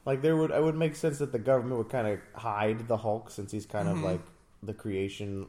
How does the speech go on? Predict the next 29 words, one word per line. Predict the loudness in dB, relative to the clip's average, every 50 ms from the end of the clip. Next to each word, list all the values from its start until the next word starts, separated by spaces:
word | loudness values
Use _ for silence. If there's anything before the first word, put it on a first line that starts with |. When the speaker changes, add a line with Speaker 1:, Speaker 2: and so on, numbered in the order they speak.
| -8 -6
Speaker 1:
of | -6 -6 -6 -8 -12 -12 -4 0
their | 0 2 2 0 0 -4 -8 -14 -12 -8
genetic | -6 -4 -2 -2 -2 -2 -2 -4
engineering. | -6 -6 -6 -6 -6 -2 0
Speaker 2:
So | 2 2
where | 4 6 6 8 8
would | 8 6 6
this | 2 2 2
fit | 2 2 2 4
in | 4 4 4
that | 4 2 2
timeline | 2 2 2 2 2 2 2 2 2 2 0
then? | -2 -4 -4 -4
Because | -4 -4 -4 -4 -2
you | -2 -2 0
see | 0 -2 -2 -2 -2 -2 -4 -4
Tony | 0 4 4 6 6 4 4 2 2
at | 2 2 0
the | -4 -2 0 0
end | 2 2 2 0 0 0
come | 2 2 2 2
up | 0 -2 -2 -2
to | -2
William | 0 0 0 0 0 -2 -4
Hurt. | -2 2 2 4 4 2 -2 -6 -12 -16 -16 -16
Speaker 1:
So | -16 -6 0 4 6 8 8 8
it's, | 6 6 4 2 -2 -10 -6 -2
uh, | 0 2 2
my, | 4 4 4 2